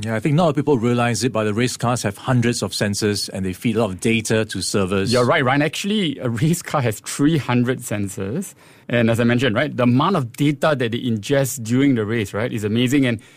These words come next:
Speaker 2: something interesting too, that a lot of decisions you may not know, but actually are not made here, no, in Singapore when they're racing. Like McLaren case, right, the
Speaker 1: Mm.
Speaker 2: decisions are made in the U K,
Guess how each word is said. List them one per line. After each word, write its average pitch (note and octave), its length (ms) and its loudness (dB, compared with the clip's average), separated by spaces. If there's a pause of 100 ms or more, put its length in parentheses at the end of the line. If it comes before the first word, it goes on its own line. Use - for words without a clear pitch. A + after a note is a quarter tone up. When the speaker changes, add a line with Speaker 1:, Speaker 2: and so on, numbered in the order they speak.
Speaker 2:
something D#3 280 0
interesting C#3+ 400 0
too, A#2+ 200 -2
that G#2+ 180 -6
a A2 80 -6
lot C3 200 0
of F#3 140 0
decisions C#3 500 2
you B2 60 2
may A#2+ 100 4
not C3+ 140 0
know, C3 180 2
but A#2 220 -4
actually E3+ 320 -2
are B2 80 4
not C#3 240 2
made C3+ 380 2
here, B2 360 0
no, F#2+ 140 -6 (100)
in B2+ 120 2
Singapore B2 340 0
when A2+ 80 2
they're G#2 100 -2
racing. G2 300 -6 (140)
Like A#2+ 160 2
McLaren C3+ 440 2
case, B2 260 -2
right, A#2+ 180 -2
the A#2+ 80 0
Speaker 1:
Mm. A2 40 -6
Speaker 2:
decisions D3 460 0
are B2+ 80 4
made C3+ 320 2
in B2 140 -2
the A#2 60 -2
U A2+ 140 -4
K, A2+ 260 -4